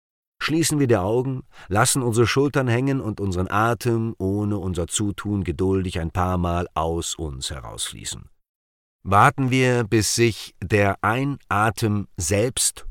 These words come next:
holt. Nehmen wir wahr, wie es uns jetzt im Moment geht,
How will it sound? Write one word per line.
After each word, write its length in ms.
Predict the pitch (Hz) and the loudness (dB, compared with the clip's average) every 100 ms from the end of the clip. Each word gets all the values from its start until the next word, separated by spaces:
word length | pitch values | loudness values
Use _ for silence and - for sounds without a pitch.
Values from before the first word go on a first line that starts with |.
| - | -4
holt. 440 | 104 107 110 - - - - _ _ _ _ _ _ _ _ | 0 2 0 -4 -20 -20 -20 _ _ _ _ _ _ _ _
Nehmen 360 | 101 113 117 107 | 4 6 6 6
wir 160 | 107 | 6
wahr, 260 | 101 113 123 - - | 6 4 4 0 -4
wie 100 | 117 | 2
es 140 | 120 113 | 2 2
uns 180 | 107 | 0
jetzt 400 | - 123 - - | 4 4 4 -4
im 80 | - | -2
Moment 440 | 101 95 110 131 - | 0 2 2 0 0
geht, 320 | 107 113 113 | 0 0 -6